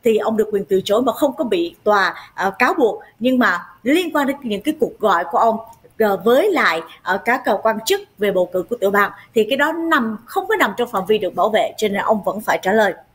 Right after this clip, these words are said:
Đó là, ờ, theo lời của, ờ, quan tòa đã nói rất là rõ ràng. Và đối với lại những cái, ờ, ờ, mục, ờ, những cái mục gạch đầu dòng khác, thì tòa án nói rằng chúng tôi không, ờ, phải là một quyền lập pháp và các điều khoản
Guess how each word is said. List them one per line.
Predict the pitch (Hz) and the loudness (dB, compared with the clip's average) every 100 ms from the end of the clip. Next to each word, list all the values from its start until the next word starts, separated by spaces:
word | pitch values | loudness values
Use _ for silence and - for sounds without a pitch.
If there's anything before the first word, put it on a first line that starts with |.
| _ _ _ _ _ | _ _ _ _ _
Đó | 247 | 0
là, | 302 220 190 - - | 4 2 0 -8 -4
ờ, | 208 233 | -2 0
theo | 240 | 2
lời | 220 196 185 | 2 2 0
của, | 190 160 190 302 135 | -4 0 2 2 0
ờ, | 190 | 0
quan | 220 208 202 | 0 -2 0
tòa | 190 165 | 0 0
đã | 170 165 | 0 -2
nói | 190 202 | 0 0
rất | 269 392 269 | 0 -2 -2
là | |
rõ | 196 165 | -2 -2
ràng. | 220 190 - - _ - - | 0 0 -2 -12 _ -20 -4
Và | 233 226 | 0 2
đối | 254 277 392 415 | 2 4 4 2
với | 370 | 0
lại | 247 180 | 2 0
những | 190 180 185 | 0 -4 -2
cái, | 240 269 311 | 0 2 4
ờ, | 277 214 - - - | 4 2 -2 -12 -4
ờ, | 202 | 0
mục, | 202 220 - | 2 0 -2
ờ, | - 208 190 190 | -2 0 0 -2
những | 202 196 | -4 -4
cái | 202 311 320 | 0 2 2
mục | 233 202 - - | 2 -2 -8 -4
gạch | 220 214 | -2 0
đầu | 208 | 0
dòng | 202 170 | 0 -4
khác, | 220 247 - - _ | -2 -2 -2 -20 _
thì | 220 | 2
tòa | 220 | 2
án | - 247 | 0 0
nói | 330 | 0
rằng | - 185 180 | 0 -2 -4
chúng | 294 | -8
tôi | 294 269 | -2 -2
không, | - 392 381 359 - | 0 -4 -4 -8 -12
ờ, | - | -4
phải | 214 - 196 - 381 320 | -2 2 0 0 -2 0
là | 214 | 0
một | 196 175 - | 0 -4 0
quyền | 208 196 170 180 | 2 2 -2 -4
lập | 185 - | -4 2
pháp | 202 226 - - | 0 0 -8 -6
và | - | -2
các | 226 320 240 | 0 -2 0
điều | 240 214 202 | 4 4 2
khoản | 202 170 | 0 0